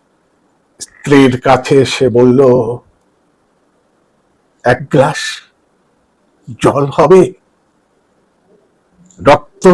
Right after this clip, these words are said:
খেতে খেতে সেই, সেই কবে জল খেয়েছি মনে নেই, মনে নেই। "একটু,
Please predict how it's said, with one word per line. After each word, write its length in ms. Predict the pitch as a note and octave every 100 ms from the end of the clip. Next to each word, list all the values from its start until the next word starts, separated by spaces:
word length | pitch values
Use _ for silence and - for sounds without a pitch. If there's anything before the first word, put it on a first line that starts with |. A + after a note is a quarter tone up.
| F#3
খেতে 320 | - E3 G3+
খেতে 540 | F#3+ G3+ F#3+ G3+ G3+ - _ _ _ _ _ _ _ _ _ _ _
সেই, 640 | - - - C3 E3 - _ _ _ _ _ _
সেই 380 | - - F#3+ -
কবে 480 | - D#3+ G#3+ F#3 B2
জল 280 | D3+ E3+ G3+
খেয়েছি 480 | - A#3+ A#3 - A#3+ A#3+ A#3 A3 _ _ _ _ _ _ _ _ _ _ _ _ _ _ _ _ _ _ _ _ _ _ _ _
মনে 340 | - C3 E3 E3
নেই, 280 | E3 D3+ - _ _ _ _ _ _ _ _ -
মনে 180 | - F3+
নেই। 380 | - - C#3 - - _ _ _ _ _ _ _ _ - - - - G3
"একটু, 440 | F#3 A3 A3 -